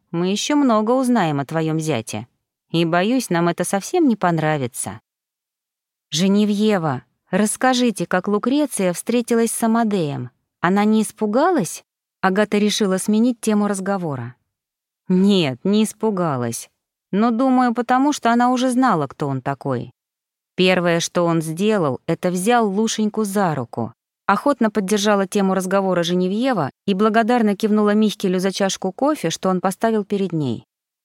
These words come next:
Они просидели так, глядя в глаза друг друга, очень долго. Первый и, боюсь, единственный раз я видела Амадея без очков.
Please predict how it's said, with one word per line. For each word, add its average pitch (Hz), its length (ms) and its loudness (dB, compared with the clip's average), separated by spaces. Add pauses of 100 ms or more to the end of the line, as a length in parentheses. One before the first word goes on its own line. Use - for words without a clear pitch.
(420)
Они 180 260 2
просидели 190 640 -2
так, 147 360 -4
глядя 190 440 0
в 175 60 -6
глаза 190 380 0
друг 170 280 -2
друга, 226 500 -2
очень 226 420 2
долго. 143 520 -2 (800)
Первый 196 480 2
и, 180 160 -4
боюсь, 190 380 0
единственный 185 800 0
раз 226 380 0
я 170 220 0
видела 170 480 0
Амадея 170 560 0
без 170 220 -4
очков. 180 640 -4